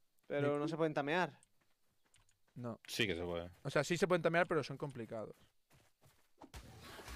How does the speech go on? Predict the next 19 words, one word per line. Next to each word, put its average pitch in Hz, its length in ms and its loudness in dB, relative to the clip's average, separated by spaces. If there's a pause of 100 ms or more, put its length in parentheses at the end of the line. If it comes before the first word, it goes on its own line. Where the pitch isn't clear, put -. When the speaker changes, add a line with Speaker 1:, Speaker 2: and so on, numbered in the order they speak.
(3000)
Speaker 2:
Pero 131 100 -8
es 127 60 -8
que 156 80 -4
necesito 143 320 -2
un 156 60 -2
poquito. 143 260 -4 (260)
Hostia. 120 320 -6
Speaker 1:
Oh, 151 80 2
tío. 196 160 2 (1040)
¿Eso 175 140 2
qué 175 80 2
son? 214 260 6 (580)
Speaker 2:
Ne-, 139 240 4 (220)
eh, 127 320 4
necesito 139 320 6
moras 151 260 4
blancas, 135 340 0
moras 139 200 -2
blancas. 135 480 -6